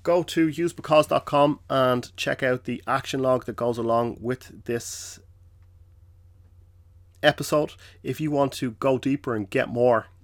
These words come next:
use because dot com. Find the podcast on the, uh, on the podcast page.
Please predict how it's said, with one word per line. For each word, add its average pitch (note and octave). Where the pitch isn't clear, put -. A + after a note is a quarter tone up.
use C3
because A#2
dot A2
com. A#2+
Find D3+
the C3
podcast C3+
on B2
the, A#2
uh, A#2
on G2
the F#2+
podcast A#2
page. D3